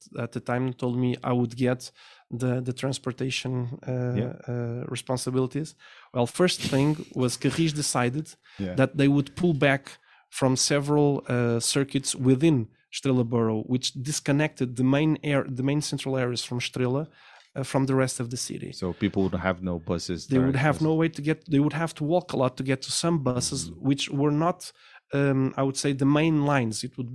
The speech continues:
Speaker 1: be, um, in most, except for one case, all others would be lines to get to the main line. If, if you understand, if, if I'm, if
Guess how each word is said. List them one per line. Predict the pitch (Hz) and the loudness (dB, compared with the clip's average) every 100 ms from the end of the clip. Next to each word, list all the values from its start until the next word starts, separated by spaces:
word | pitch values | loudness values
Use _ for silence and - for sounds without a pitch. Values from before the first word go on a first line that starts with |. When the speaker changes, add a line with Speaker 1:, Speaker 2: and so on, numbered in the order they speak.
| 127 | 0
Speaker 1:
be, | 139 143 - - - 131 | 0 -2 -10 -20 -8 -2
um, | 123 120 117 - | 0 0 -2 -2
in | 123 123 | 0 4
most, | 143 156 - - - | 4 2 -4 -6 -6
except | - 143 - | -4 -4 -2
for | 135 135 156 | -2 0 0
one | 170 139 | 0 -2
case, | 113 131 - - - - | -2 -4 -12 -12 -2 2
all | 131 | 4
others | 131 139 147 139 | 2 2 -2 -2
would | 139 123 139 | -4 -4 -4
be | 151 156 - - | -4 -4 -12 -2
lines | 143 160 175 | 2 4 2
to | - | -2
get | 139 151 - | 0 0 2
to | |
the | 135 | 2
main | 143 147 | 4 4
line. | 135 117 110 _ _ - | 2 0 -6 _ _ -12
If, | 117 - | -12 -10
if | - 127 113 - | -10 -8 -10 -8
you | 120 | -6
understand, | 120 123 - 131 - | -4 -6 -10 -10 -10
if, | 120 | -10
if | - 127 127 | -12 -10 -6
I'm, | 123 123 - - - - | -4 -6 -10 -20 -20 -20
if | - | -8